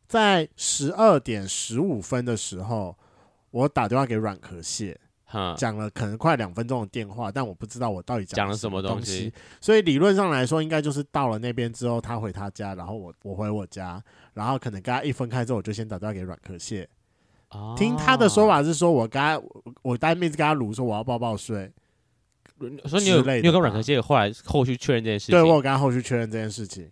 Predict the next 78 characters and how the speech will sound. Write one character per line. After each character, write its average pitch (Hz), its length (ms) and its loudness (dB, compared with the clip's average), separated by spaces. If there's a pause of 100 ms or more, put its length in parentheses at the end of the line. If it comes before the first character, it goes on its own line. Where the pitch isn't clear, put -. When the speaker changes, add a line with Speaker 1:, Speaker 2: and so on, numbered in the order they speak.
(120)
Speaker 2:
所 208 140 0
以 - 20 2
那 214 80 6
时 214 60 6
候 156 80 2
应 165 60 -6
该 190 120 4
已 135 80 2
经 113 140 -4
跟 127 360 0
公 139 200 2
关 156 220 4
男 107 220 2
分 107 200 -4
开。 101 400 -2
Speaker 1:
对。 117 220 2
Speaker 2:
哦。 123 640 -2
Speaker 1:
我 143 60 -2
应 180 60 -2
该 233 120 4
是 226 80 2
跟 214 80 4
他 196 100 6
分 180 220 2
开 170 180 4
完 135 160 6
之 131 120 2
后， 135 80 6
然 117 100 2
后 113 80 2
我 107 80 0
才 98 140 -4
打 92 100 -8
电 107 100 -6
话 113 60 -2
给 95 120 -8
软 98 220 -8
壳 95 160 -12
蟹。 110 200 -8
看 196 200 2
来 170 80 2
我 131 80 2
的 113 120 -4
自 - 160 -8
动 175 120 2
导 113 160 -8
航 101 180 -8
是 117 100 -12
很 98 220 -12
厉 110 120 -14
害， 123 80 -4
要 117 140 -2
先 127 180 -6
懂 104 140 -8
得 92 160 -20
避 175 160 0
嫌。 92 280 -12 (580)
Speaker 2:
我 117 180 2
还 113 300 0
是 151 480 -2
有 117 120 0
点 120 200 -4 (360)
担 135 240 0
心， 135 300 -8
中 143 160 -2
间 147 160 -4
你 123 100 -4
会 117 80 2
不 - 40 0
会 156 60 4
讲 98 220 -4
出 127 140 0
什 110 100 -8
么 95 80 -6
出 147 260 0
格 101 180 -2
的 101 120 0
话？ 95 340 -2